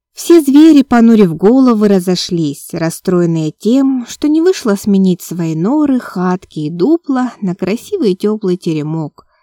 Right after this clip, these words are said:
который они построили общими усилиями. Куница-озорница покрутилась, повертелась,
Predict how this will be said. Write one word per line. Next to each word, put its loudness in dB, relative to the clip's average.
который -6
они -8
построили -6
общими -8
усилиями. -10
Куница-озорница -2
покрутилась, -2
повертелась, -6